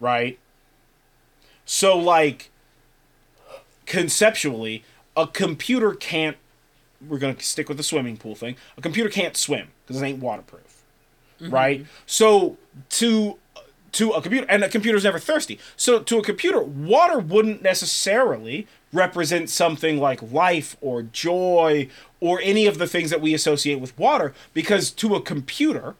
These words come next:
Speaker 1: right, to, uh, to an A I, water would be destructive. It's poison,
Speaker 2: Mm-hmm.
Speaker 1: right?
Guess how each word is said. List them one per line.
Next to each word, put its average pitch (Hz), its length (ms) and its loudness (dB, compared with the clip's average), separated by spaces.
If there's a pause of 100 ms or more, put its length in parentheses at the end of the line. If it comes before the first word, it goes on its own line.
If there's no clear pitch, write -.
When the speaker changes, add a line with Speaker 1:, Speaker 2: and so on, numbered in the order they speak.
(120)
Speaker 1:
right, 156 280 -2 (200)
to, 208 300 0
uh, 143 440 4 (120)
to 180 240 -2
an 156 140 2
A 156 260 0
I, 139 360 -2 (260)
water 240 360 4
would 143 180 -2
be 120 120 -8
destructive. - 1080 -4 (400)
It's 110 240 -16
poison, 294 580 0 (220)
Speaker 2:
Mm-hmm. 156 420 -12 (500)
Speaker 1:
right? 143 480 0